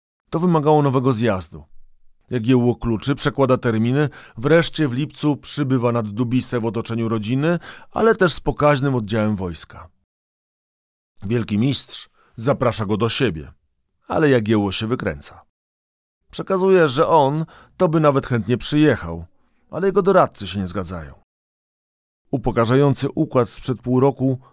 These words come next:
właśnie traci ważność. Krzyżacy nie mają wyjścia. Wypowiadają Jagiellę wojnę. Jakie wydarzenia sprawiły, że wielki książę litewski tak zhardział?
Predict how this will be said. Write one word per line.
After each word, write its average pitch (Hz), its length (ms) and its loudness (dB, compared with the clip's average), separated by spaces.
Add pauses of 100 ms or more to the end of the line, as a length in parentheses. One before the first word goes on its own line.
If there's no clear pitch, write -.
(160)
właśnie 127 680 2
traci 104 600 -6 (100)
ważność. 92 840 -10 (1300)
Krzyżacy 143 380 0
nie 120 100 2
mają 110 240 2
wyjścia. 98 400 -4 (800)
Wypowiadają 123 580 2
Jagiellę 104 400 0
wojnę. 85 460 -8 (720)
Jakie 131 280 -4
wydarzenia 117 500 0
sprawiły, 120 440 0
że 110 140 -2
wielki 123 320 0
książę 127 340 -2
litewski 120 440 -4
tak 113 180 -8
zhardział? 104 640 -6